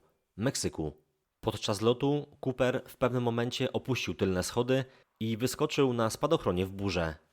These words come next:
Nigdy go nie odnaleziono. Dziewięć lat później, w tysiąc dziewięćset osiemdziesiątym roku, ośmioletni Brian Ingram kopał w piasku na brzegach rzeki Columbia w stanie Waszyngton,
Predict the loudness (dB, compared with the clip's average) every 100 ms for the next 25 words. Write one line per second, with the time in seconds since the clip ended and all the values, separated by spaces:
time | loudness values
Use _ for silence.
0 | _ 0 0 -2 2 2 2 -4 -2 0
1 | 0 0 0 -2 -4 -6 -10 _ _ -2
2 | -2 -2 -2 -2 -4 -4 -2 -2 -4 -6
3 | -12 _ -12 -4 -4 -4 -4 -2 -2 -4
4 | -4 -4 -4 -4 -4 -4 -4 -2 -2 -2
5 | -4 -6 -10 _ _ -6 -4 0 0 -2
6 | -4 -4 -2 0 0 -2 -4 -4 -2 -2
7 | -2 -6 -14 _ _ _ -2 0 -2 -2
8 | -2 -2 -2 0 0 0 0 -2 0 0
9 | -2 -2 0 2 2 0 0 -2 -8 -6
10 | -2 0 0 0 0 -4 -2 -2